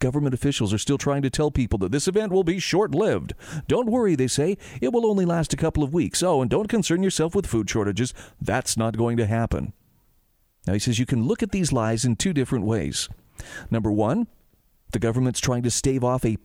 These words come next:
panic by slowly easing people into the reality that the system is breaking. Or number two,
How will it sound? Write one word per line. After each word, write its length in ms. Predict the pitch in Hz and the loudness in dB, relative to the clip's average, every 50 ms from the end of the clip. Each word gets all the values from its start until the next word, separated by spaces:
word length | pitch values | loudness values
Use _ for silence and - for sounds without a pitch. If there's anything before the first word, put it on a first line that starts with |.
| _ - | _ -4
panic 580 | - - 196 208 147 101 101 110 - - - - - - - - | -2 0 0 0 0 0 -2 -2 -4 -8 -14 -14 -18 -12 -4 -2
by 100 | 110 107 | -2 0
slowly 720 | - - - - 120 135 208 220 220 208 185 165 156 143 | 0 0 0 0 2 2 4 4 4 4 4 2 2 2
easing 340 | 123 135 131 117 123 117 107 | 2 0 2 2 2 0 0
people 380 | - - 110 104 - 123 143 | 0 -2 0 0 0 0 2
into 140 | 143 120 113 | 2 0 0
the 100 | 101 104 | 0 0
reality 500 | 98 104 107 104 98 101 98 101 104 127 151 | 0 0 0 0 0 0 0 0 0 -2 0
that 180 | 147 123 95 | -2 -2 -2
the 100 | - 113 | -2 -2
system 340 | 107 - 117 101 - 127 117 | -2 -2 -2 -2 -2 -2 -2
is 120 | 110 101 | -2 -2
breaking. 440 | 98 - 98 92 95 - 123 151 202 - - - - - - - - - - | -2 -2 -2 -2 -2 -2 -2 -2 -2 -4 -6 -20 -20 -20 -20 -20 -20 -8 -2
Or 240 | - 170 170 208 262 | 0 2 2 2 2
number 240 | 226 180 180 202 | 2 0 0 -2
two, 420 | 196 - - 165 117 101 160 226 | -2 0 0 2 2 2 0 -2